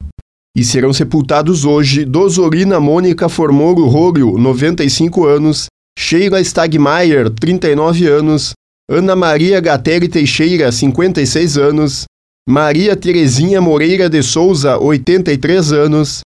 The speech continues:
Valmir Reck dos Santos, sessenta e quatro anos. Em Farroupilha será sepultada hoje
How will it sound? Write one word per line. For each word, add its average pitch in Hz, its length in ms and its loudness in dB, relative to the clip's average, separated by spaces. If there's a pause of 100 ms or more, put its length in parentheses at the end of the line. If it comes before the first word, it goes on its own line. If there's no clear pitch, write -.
(320)
Valmir 156 520 0
Reck 165 400 0
dos 165 180 0
Santos, 165 520 0
sessenta 165 480 0
e 139 60 -2
quatro 170 340 0
anos. 151 520 0 (760)
Em 139 220 0
Farroupilha 185 720 0
será 160 280 0
sepultada 165 580 -2
hoje 165 480 0